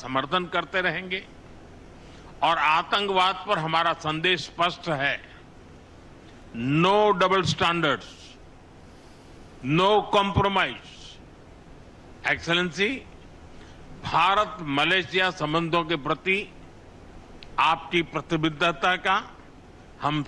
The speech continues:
सराहना करते हैं। आइए, हम साथ मिलकर प्रॉस्परस मलेशिया का आप,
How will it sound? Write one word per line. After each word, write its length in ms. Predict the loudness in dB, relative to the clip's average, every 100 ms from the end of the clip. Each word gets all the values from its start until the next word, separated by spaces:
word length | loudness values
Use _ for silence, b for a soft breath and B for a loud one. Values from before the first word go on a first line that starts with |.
| -2
सराहना 500 | 2 4 2 2 0
करते 360 | 0 -4 -2 -4 -4
हैं। 120 | -10 -14 -20 -20 -20 -20 -20 -20 -16 -2
आइए, 400 | 2 2 2 0 -2 -14 -20 -20 -20 -20 B B -4
हम 180 | -2 -2 0
साथ 400 | 2 2 0 0 0
मिलकर 400 | 0 0 -2 -2 -12 -20 -20 -20 -20 -20 -20 -20 -20 -20 -20 -20 -20 -20 -20 -20 -2
प्रॉस्परस 560 | 2 2 0 0 0 0 -2 0
मलेशिया 440 | 2 2 2 0
का 120 | 2
आप, 120 | 0